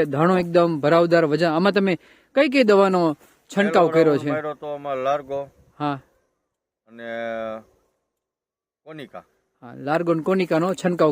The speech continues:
Speaker 1: કર્યો હતો.
Speaker 2: હા.
Speaker 1: પેલો છંટકાવ
Speaker 2: હા,
Speaker 1: થ્રિપ્સ
Speaker 2: બીજો
Speaker 1: માટે અને સુકારા માટે.
Speaker 2: સુકારા માટે.
Speaker 1: પછી બીજો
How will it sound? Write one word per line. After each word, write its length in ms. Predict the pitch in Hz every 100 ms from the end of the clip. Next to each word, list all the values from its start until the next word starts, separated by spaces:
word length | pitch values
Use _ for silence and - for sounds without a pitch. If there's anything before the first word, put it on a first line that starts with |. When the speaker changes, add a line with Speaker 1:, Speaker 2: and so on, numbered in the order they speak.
| 143
Speaker 1:
કર્યો 180 | 143 135
હતો. 120 | 170
Speaker 2:
હા. 180 | 208 90 _ _ _ -
Speaker 1:
પેલો 160 | 175 151
છંટકાવ 320 | - 143 135 117
Speaker 2:
હા, 180 | -
Speaker 1:
થ્રિપ્સ 220 | - 190 214
Speaker 2:
બીજો 120 | 185
Speaker 1:
માટે 200 | 175 180 170
અને 160 | 160 156 156 - _ _ _ _ -
સુકારા 360 | 220 196 156 131
માટે. 200 | 127 120 -
Speaker 2:
સુકારા 300 | 117 98 87 82
માટે. 160 | - -
Speaker 1:
પછી 240 | - 170
બીજો 180 | 190 202